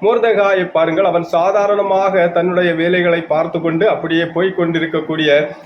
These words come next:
ஒரு மனிதனாய் காணப்படுகிறான். ஆனால் இந்த மோர்தெகாய் தன்னை கனப்படுத்தவில்லை, தன்னை வணங்கவில்லை என்கிறதை பார்த்த பொழுது இந்த ஆமானுக்கு அது மனதிற்கு மிகவும் விசனமாக இருந்தது. தான் இவ்வளவு பெரிய ஒரு உயர்வான பதவியில இருக்கக்கூடியவன்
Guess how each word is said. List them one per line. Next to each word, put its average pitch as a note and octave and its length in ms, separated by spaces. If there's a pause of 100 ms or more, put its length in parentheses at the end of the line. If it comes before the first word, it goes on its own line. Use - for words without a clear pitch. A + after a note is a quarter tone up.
ஒரு F#3 160
மனிதனாய் F#3+ 560
காணப்படுகிறான். D#3+ 680
ஆனால் F#3+ 420
இந்த F#3+ 120
மோர்தெகாய் F#3 680
தன்னை E3 400
கனப்படுத்தவில்லை, E3 1000 (200)
தன்னை F#3 220
வணங்கவில்லை F3+ 840
என்கிறதை F3 720
பார்த்த F3+ 360
பொழுது E3 500 (300)
இந்த G#3 140
ஆமானுக்கு A3 560
அது F#3 240
மனதிற்கு F#3 540
மிகவும் F3 320
விசனமாக F#3 640
இருந்தது. D3+ 640 (400)
தான் D3+ 180
இவ்வளவு F#3 300
பெரிய G3 280
ஒரு F3 180
உயர்வான F#3+ 520
பதவியில F3 540
இருக்கக்கூடியவன் E3 800